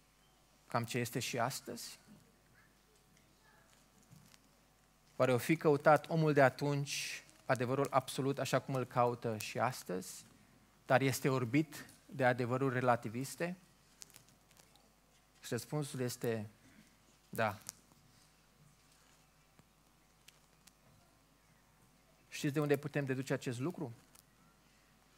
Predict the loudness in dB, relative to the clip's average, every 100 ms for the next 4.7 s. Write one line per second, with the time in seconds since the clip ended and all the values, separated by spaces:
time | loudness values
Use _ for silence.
0 | _ -20 _ -2 0 2 -2 -6 -12 -8
1 | -8 -8 -10 -10 -6 -6 -6 -6 -6 -6
2 | -8 -8 -4 -2 2 0 0 2 2 0
3 | -12 -20 -20 -20 -20 -20 -18 -8 -8 -2
4 | 4 4 4 2 2 -2